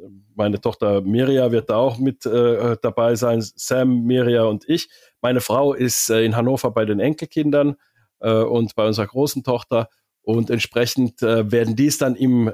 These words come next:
Fernseher verfolgen. Also wir sind in Deutschland verteilt, wenn man es so, äh, sagen möchte, und schauen uns dann natürlich dann morgen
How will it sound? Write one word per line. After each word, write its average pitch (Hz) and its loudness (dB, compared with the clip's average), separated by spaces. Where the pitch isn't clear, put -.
Fernseher 151 0
verfolgen. 143 0
Also 143 0
wir 165 2
sind 190 0
in 165 -2
Deutschland 165 0
verteilt, 160 0
wenn 151 0
man 139 2
es 123 -2
so, 147 2
äh, 135 0
sagen 135 0
möchte, 135 0
und 117 -2
schauen 135 2
uns 127 0
dann 127 2
natürlich 120 0
dann 117 2
morgen 120 2